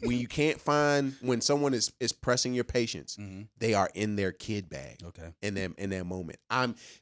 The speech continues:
Speaker 1: when I realize that is that we are, we are nothing but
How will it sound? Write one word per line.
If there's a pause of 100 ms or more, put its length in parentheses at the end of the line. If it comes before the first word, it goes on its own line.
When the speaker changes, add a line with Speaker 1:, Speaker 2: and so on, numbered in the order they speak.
Speaker 1:
when
I
realize
that
is
that
we
are,
we
are
nothing
but